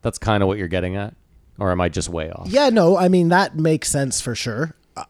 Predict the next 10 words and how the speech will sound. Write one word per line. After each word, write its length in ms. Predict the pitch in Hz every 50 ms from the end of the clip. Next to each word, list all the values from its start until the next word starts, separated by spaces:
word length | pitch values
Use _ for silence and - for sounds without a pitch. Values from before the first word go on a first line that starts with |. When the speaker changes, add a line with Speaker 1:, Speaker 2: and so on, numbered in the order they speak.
| _ _ - - - _ _ _ - _ _ - _ _ _ _ _ _ _ _ _ _ _ _ _ _ _ _ _ -
Speaker 2:
there's 340 | 180 147 143 180 185 147 170
a 40 |
lot 340 | 170 156 165 175 196 214 196 -
of 300 | 208 165 127 123 127 127
weird 540 | 151 151 156 156 156 156 156 151 139 123 - _ _ _ _ _ _ _ _ _
pedophilia 1000 | - - 160 143 139 - - - 120 127 123 117 117 107 107 101 95 92 90 - _ _ _ _ _ _ -
going 280 | 143 131 120 110 110
on 320 | 104 98 98 95 98 98 101
right 240 | 104 101 104 95 -
now. 380 | 104 95 90 87 80 78 82